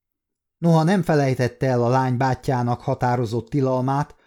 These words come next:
azzal nyugtatta magát, hogy egy véletlen találkozás nem tekinthető bizalmaskodásnak. Szerencséje volt. Miután Erzsébet királyné bizalmas tárgyalásba kezdett Garai Nádorral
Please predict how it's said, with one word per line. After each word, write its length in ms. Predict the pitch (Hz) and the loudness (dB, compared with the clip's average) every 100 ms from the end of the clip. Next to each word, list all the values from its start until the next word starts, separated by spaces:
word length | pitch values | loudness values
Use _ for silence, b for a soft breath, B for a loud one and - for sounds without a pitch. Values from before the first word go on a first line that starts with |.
| b b | b b
azzal 380 | - 170 135 139 | 0 0 2 2
nyugtatta 580 | 139 131 - 127 - 131 | 2 0 -2 -4 -2 -2
magát, 640 | 135 131 139 147 - _ | -2 0 0 -2 -6 _
hogy 200 | - 170 | 0 2
egy 140 | 165 147 | 4 4
véletlen 560 | 196 185 165 151 139 | 4 4 4 0 0
találkozás 760 | 147 143 139 135 147 139 139 - | 0 0 0 -2 -2 0 -2 -2
nem 200 | 190 170 | -2 0
tekinthető 640 | 127 - 117 117 113 120 | -2 -2 -2 -2 -4 -2
bizalmaskodásnak. 1400 | 117 123 110 104 104 101 - 107 101 95 - 107 - _ _ _ _ _ _ _ _ _ _ | -2 -2 -2 -4 -4 -8 -8 -8 -8 -12 -12 -14 -14 _ _ _ _ _ _ _ _ _ _
Szerencséje 800 | - - 156 135 123 - 127 113 104 | -6 0 2 2 -2 -4 -2 -2 -2
volt. 520 | 101 95 104 _ _ _ _ _ _ _ _ | -6 -10 -14 _ _ _ _ _ _ _ _
Miután 500 | - 160 151 147 139 | 0 2 4 2 0
Erzsébet 520 | 160 165 160 151 139 | 0 0 0 2 0
királyné 640 | - 156 139 135 139 143 147 | 0 0 2 2 0 2 2
bizalmas 560 | 139 131 131 123 117 | 0 2 2 2 -2
tárgyalásba 720 | - 135 123 123 117 120 113 117 | -2 -2 0 0 0 0 -2 -4
kezdett 440 | 135 117 117 113 | -2 -2 -2 -2
Garai 360 | 123 147 131 127 | 0 2 2 2
Nádorral 760 | 131 135 139 139 143 156 151 | 0 0 2 2 2 0 0